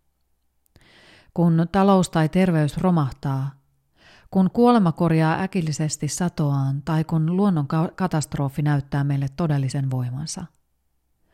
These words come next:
Kun kohtalon koura ravistelee ihmistä, alkaa useimmilla uusi ajanlasku.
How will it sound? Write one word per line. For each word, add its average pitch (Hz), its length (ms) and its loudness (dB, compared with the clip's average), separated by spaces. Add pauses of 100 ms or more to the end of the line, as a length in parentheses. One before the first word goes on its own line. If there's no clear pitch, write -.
(720)
Kun 185 240 4
kohtalon 226 540 2
koura 196 340 2
ravistelee 165 640 0
ihmistä, 143 600 -4 (800)
alkaa 165 360 0
useimmilla 175 600 0
uusi 202 360 -4
ajanlasku. 139 760 -6